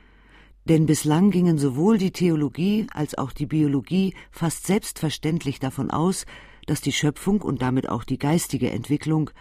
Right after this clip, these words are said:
abgeschlossen sei. Diese Ansicht wird von Philosophen, Psychologen und Bewusstseinsforschern in Ost wie West neuerdings radikal in Frage gestellt,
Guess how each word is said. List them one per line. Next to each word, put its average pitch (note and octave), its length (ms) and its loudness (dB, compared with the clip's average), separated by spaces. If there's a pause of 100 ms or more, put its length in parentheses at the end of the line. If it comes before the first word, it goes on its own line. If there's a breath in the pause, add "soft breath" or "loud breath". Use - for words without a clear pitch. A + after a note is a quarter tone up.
(160 loud breath)
abgeschlossen - 640 -6
sei. D#2+ 320 -14 (880 soft breath)
Diese C#3+ 300 2
Ansicht D#3 420 -2
wird E3 140 0
von D3+ 160 -4
Philosophen, D3 720 0
Psychologen C#3 680 -2
und A#2 200 -4
Bewusstseinsforschern C3+ 1120 -4
in - 200 -4
Ost - 360 -6
wie B2+ 220 -2
West D3+ 320 -4 (320 loud breath)
neuerdings E3 560 2
radikal E3+ 560 0
in D#3 80 -4
Frage C#3+ 340 -4
gestellt, F#2 480 -10